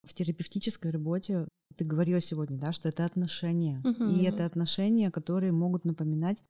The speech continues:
Speaker 1: обычные человеческие отношения. И тогда может возникнуть вопрос в какой-то момент, а что мы можем делать, э,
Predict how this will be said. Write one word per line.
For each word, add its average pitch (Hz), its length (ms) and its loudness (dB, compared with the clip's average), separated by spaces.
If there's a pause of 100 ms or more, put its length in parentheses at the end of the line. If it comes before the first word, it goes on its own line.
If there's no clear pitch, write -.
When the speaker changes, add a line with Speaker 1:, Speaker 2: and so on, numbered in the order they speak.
Speaker 1:
обычные 180 520 0
человеческие 160 720 -4
отношения. 151 600 -4 (540)
И 175 100 2
тогда 175 380 0
может 180 240 -2
возникнуть 180 440 0
вопрос 208 340 -2
в - 20 -16
какой-то 170 360 -4
момент, 175 500 0 (500)
а - 380 -8
что - 180 -2
мы 214 120 4
можем 175 320 2
делать, 180 360 0
э, 151 160 -4